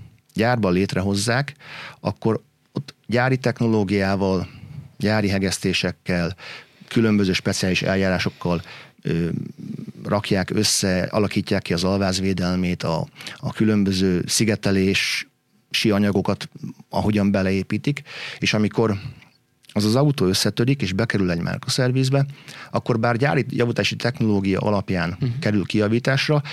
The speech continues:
Speaker 1: de nyilván nem azzal a fajta, ö, módszertannal, amivel a gyárban egyébként először létrehozták. Erre ma megint próbálok egyszerű példát mondani, megsérül a lökhárító, ott, ö, az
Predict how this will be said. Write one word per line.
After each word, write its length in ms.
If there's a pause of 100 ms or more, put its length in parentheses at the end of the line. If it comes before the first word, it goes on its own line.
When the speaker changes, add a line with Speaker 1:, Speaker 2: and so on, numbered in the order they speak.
(140)
Speaker 1:
de 100
nyilván 440
nem 360
azzal 420
a 160 (500)
fajta, 640 (360)
ö, 240 (100)
módszertannal, 880
amivel 360
a 40
gyárban 460
egyébként 540
először 440
létrehozták. 720
Erre 240 (580)
ma 280
megint 260
próbálok 340
egyszerű 280
példát 400
mondani, 500
megsérül 520
a 100
lökhárító, 800 (400)
ott, 320
ö, 80 (400)
az 200